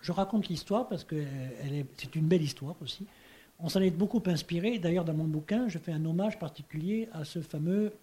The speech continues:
oncologue américain, Harold Freeman, euh, qui était chirurgien oncologue et sténologue, il s'occupait des cancers du sein,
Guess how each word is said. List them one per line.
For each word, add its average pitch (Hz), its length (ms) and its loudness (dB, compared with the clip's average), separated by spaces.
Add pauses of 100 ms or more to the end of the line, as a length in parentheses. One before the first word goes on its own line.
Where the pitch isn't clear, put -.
(100)
oncologue 156 560 0 (540)
américain, 143 540 0 (160)
Harold 160 260 2
Freeman, 143 440 -4 (680)
euh, 143 260 0 (220)
qui - 100 -2
était 190 200 4
chirurgien 196 480 0
oncologue 160 540 0 (200)
et 147 60 -6
sténologue, 180 560 4
il 208 60 -4
s'occupait 143 360 -6
des 139 120 -4
cancers 127 340 -8
du 117 100 -12
sein, 208 220 -6